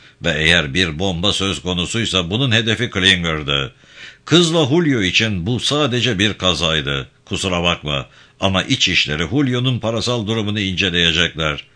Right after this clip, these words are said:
Bundan kaçınmak olamaz. Klinger'ı cumadan önce hiç görmemişse bile bu sadece bir kazaydı."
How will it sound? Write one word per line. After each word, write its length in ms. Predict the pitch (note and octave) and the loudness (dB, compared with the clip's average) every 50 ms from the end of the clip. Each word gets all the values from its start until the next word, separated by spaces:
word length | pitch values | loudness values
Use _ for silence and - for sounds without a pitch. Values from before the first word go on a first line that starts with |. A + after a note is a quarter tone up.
| _ _ - | _ _ -6
Bundan 380 | - G#2 A#2+ A#2+ A#2 B2+ C3 A#2 | -4 -2 0 0 2 2 2 0
kaçınmak 560 | - A#2 A2+ A2 A#2+ A#2+ G#2 G2+ A2 A#2 - | 0 -2 -2 -2 -2 -2 0 -2 -2 -2 -2
olamaz. 560 | F#2 F#2 F2+ F2 E2 D2 D2 D2 C2+ - - - - - - - - - - - - _ | -2 0 0 0 0 0 -2 -4 -4 -6 -10 -16 -20 -20 -20 -20 -20 -20 -20 -20 -16 _
Klinger'ı 540 | - B2+ D3+ G3 A3 G3 E3+ E3+ E3 F3 D3 | 0 2 4 4 4 4 2 2 2 2 0
cumadan 480 | F#2 C3 C#3+ C#3+ C3+ B2+ A2+ A2+ C#3+ A#2 | 0 0 0 0 0 0 2 2 0 2
önce 280 | F#2 D#2+ D#2+ D2 F#2 F2+ | 0 0 0 2 0 0
hiç 220 | A2 A#2 - - | 0 0 -2 -2
görmemişse 640 | F#2+ A2 B2+ B2 G2 E2+ E2 D#2+ E2 - - E2+ D#2 | 0 0 0 0 0 -2 -2 -2 -2 -2 -2 -2 -2
bile 260 | D#2+ D#2 F2 E2+ D#2+ | 0 0 0 0 -2
bu 80 | A2 A2 | -2 -4
sadece 480 | - - D3+ D#3 C#3 A#2 - C3 A#2+ | -2 0 2 2 2 2 2 0 2
bir 140 | G#2+ G#2+ G2 | 2 0 0
kazaydı." 760 | - - F#2 F2 D#2 D#2+ F2 F2 E2+ D#2 D2 D2 D2 C#2+ C2 | 0 0 -2 0 0 2 2 2 2 2 2 0 -2 -2 -4